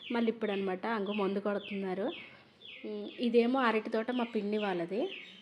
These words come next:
ఇదేమో మాది. ఆ, గట్టి మీద అవి కానీ మా పిల్లలు, మా ఆయన వీళ్ళందరూ కూడా చూస్తున్నారు.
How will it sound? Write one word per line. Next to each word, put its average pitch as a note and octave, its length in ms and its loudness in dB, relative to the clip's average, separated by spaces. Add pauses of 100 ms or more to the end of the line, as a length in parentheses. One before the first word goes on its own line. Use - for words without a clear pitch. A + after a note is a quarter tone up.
ఇదేమో A#3 340 4
మాది. F#3+ 400 2 (1040)
ఆ, G#3 360 -6 (120)
గట్టి G3+ 200 -2
మీద G3+ 260 0
అవి G3 140 0
కానీ F#3+ 300 -2
మా G3 140 0
పిల్లలు, F#3+ 460 -2
మా G3 140 -4
ఆయన F#3+ 320 0
వీళ్ళందరూ F#3 420 -2
కూడా G3 220 -4 (100)
చూస్తున్నారు. F#3 680 -4